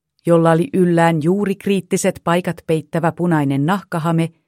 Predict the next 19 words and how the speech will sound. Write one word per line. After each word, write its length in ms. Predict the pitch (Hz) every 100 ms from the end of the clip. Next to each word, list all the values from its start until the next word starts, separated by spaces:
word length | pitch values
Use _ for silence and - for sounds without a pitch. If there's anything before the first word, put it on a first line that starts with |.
| _
sytytti 460 | - 214 196 - 202
savukkeen. 920 | 175 135 131 _ 160 151 147 151 165 _ _ _ _ _ _ _ _ _ _
"Hei 180 | 160 214
kultu", 640 | 226 196 165 147 156 139 _ _ _
hän 200 | - 147
sanoi 340 | 139 160 160 160
ohikulkevalle 800 | 170 160 - 156 143 143 147 147
miehelle 500 | 147 175 156 156 151 -
käheällä 500 | 165 151 147 143 -
äänellä. 560 | 170 156 147 147 147 160 _ _ _ _ _ _ _
"Haluatko 500 | - 165 151 147 -
pitää 360 | - 156 156 147
hauskaa?" 800 | 139 156 208 - - 156 143 151 _ _ _ _ _ _ _ _ _
Jotkut 320 | 262 - 165
halusivat, 720 | - 233 190 - 147 156 _ _ _ _ _ -
Bess 220 | 170 165
ajatteli, 640 | - 175 151 _ 170 156 156 _ _
tarkkaillessaan 840 | - 160 - 165 156 151 - 160 156
kadulla 340 | 170 160 151